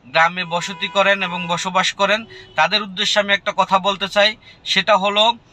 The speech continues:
যাদের গ্রামে, আহ, আহ, অনেকেই, আহ, থাকার ঘরের আশেপাশে লার্কির স্তূপ রাখেন বা লার্কির একটা ঘর রাখেন, সেখানে আপনারা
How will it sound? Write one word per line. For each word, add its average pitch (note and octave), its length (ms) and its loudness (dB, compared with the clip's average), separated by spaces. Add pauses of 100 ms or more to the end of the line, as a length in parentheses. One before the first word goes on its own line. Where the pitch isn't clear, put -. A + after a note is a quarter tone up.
(240)
যাদের E3+ 440 2
গ্রামে, E3+ 580 4
আহ, G#3+ 80 -2
আহ, C#3 1080 0
অনেকেই, G3 680 0
আহ, D3 760 0
থাকার F#3 320 2
ঘরের F#3+ 360 0
আশেপাশে F#3+ 680 0
লার্কির F3 580 0 (140)
স্তূপ F3+ 340 -6
রাখেন F#3+ 420 0 (120)
বা C#3+ 140 2
লার্কির E3 380 0
একটা F#3 220 -2
ঘর E3+ 320 2
রাখেন, G3 380 2 (280)
সেখানে F#3+ 540 0 (320)
আপনারা E3+ 560 4